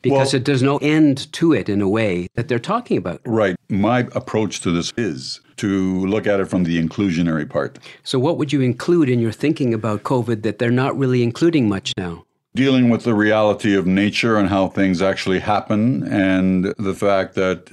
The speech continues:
Speaker 2: it kind of functions on its own, irrespective of what we feel about it.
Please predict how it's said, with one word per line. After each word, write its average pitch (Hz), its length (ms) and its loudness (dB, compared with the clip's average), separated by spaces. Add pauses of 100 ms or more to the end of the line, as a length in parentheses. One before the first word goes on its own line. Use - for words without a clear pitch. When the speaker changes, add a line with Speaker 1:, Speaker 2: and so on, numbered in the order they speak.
Speaker 2:
it 127 160 -6
kind 120 240 0
of - 80 -6
functions 95 680 -2 (160)
on 101 160 0
its 87 220 -2
own, 101 680 0 (220)
irrespective 120 1080 0
of 90 240 0
what 98 280 2
we 101 220 2
feel 87 280 0
about 76 280 -2
it. - 100 -12